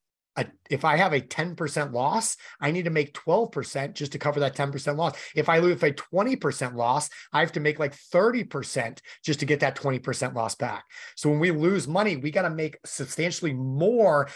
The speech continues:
just to get back to even. So volatility, and then not to mention, if you're looking to retire or looking to use that money at a time when the market's down,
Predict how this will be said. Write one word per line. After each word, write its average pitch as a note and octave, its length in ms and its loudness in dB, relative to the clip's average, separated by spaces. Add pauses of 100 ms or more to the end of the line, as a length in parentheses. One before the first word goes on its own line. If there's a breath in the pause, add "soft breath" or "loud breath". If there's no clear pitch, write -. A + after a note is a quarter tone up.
(140 loud breath)
just F3+ 240 0
to G#3 60 -6
get D#3+ 180 -4
back C#3+ 220 0
to C#3 180 -10
even. C#3+ 600 -10
So - 180 0
volatility, F3+ 880 2
and D#3 160 0
then D#3 280 -2
not E3 280 -2
to D3 220 -4
mention, D3 560 -2 (200 loud breath)
if D3 180 -2
you're D3 140 2
looking E3 320 0
to D#3 120 -4
retire D#3 680 0 (180 loud breath)
or C#3 120 2
looking D#3 320 -2
to B2 100 -12
use D3 360 -2
that D#3 180 0
money C#3 380 0 (160 loud breath)
at C#3 120 0
a C3+ 60 0
time D#3 340 0
when C#3 120 0
the C#3 60 2
market's C#3 440 0
down, C#3+ 640 -2